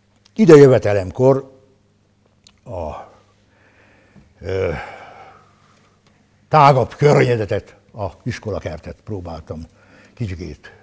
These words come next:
földeríteni, vagy kideríteni, hogy mi hol van. És itt Pálóci Horváth Máriának van egy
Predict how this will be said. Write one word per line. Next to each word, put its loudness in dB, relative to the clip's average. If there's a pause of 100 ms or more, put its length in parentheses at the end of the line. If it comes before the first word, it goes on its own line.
(680)
földeríteni, 0
vagy -10
kideríteni, 0
hogy -12
mi -4
hol 0
van. -6 (840)
És -20
itt -10
Pálóci -4
Horváth -6 (600)
Máriának -10
van -14
egy -18